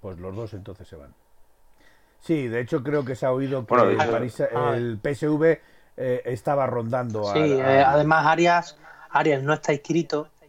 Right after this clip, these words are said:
Speaker 1: No está
Speaker 3: Y
Speaker 1: inscrito,
Speaker 3: es más,
Speaker 1: efectivamente.
Speaker 3: si Arias no llegara una oferta por él,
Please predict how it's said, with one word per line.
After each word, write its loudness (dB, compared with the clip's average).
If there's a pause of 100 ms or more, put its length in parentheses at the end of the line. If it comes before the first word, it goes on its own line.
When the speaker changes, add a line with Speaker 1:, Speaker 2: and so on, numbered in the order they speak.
(800)
Speaker 1:
No -14
está -10
Speaker 3:
Y -4
Speaker 1:
inscrito, -2
Speaker 3:
es -4
más, 0
Speaker 1:
efectivamente. -20 (100)
Speaker 3:
si -8
Arias -2
no -8
llegara -2 (920)
una -6
oferta -8
por -10
él, -4